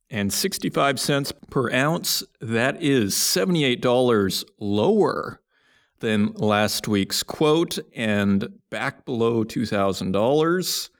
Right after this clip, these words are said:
Silver is at twenty-six dollars and fifty-nine cents per ounce. That is a dollar seventy lower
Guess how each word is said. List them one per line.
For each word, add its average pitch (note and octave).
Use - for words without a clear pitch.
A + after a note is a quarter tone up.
Silver F3
is A2
at G#2
twenty-six F#3
dollars D#3
and G2+
fifty-nine A#2+
cents A2
per -
ounce. D3+
That B2
is A#2
a G2+
dollar D3
seventy D3
lower G#2+